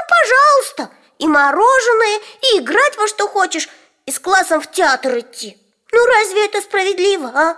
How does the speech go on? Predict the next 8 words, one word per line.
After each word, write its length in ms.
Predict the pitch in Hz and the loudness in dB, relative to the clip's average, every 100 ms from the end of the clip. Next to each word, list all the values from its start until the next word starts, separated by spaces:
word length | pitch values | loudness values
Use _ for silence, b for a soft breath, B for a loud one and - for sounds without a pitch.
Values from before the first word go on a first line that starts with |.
| - _ B B B - | -10 _ B B B -6
Вот 140 | 466 | -2
как 200 | 494 427 | -2 0
будто 220 | 508 440 | 2 2
больному 600 | 381 453 508 698 698 807 | 2 4 4 4 4 4
мало 200 | - 622 622 587 | 6 6 4 2
неприятностей. 840 | 571 571 453 269 - 247 - 370 B B | 2 0 0 -4 -6 -8 -4 -6 B B
А, 840 | - 740 - - - - 831 960 | 2 2 2 -8 -6 0 2 2
ачхи! 560 | - - - - - | -4 -10 -8 -4 -4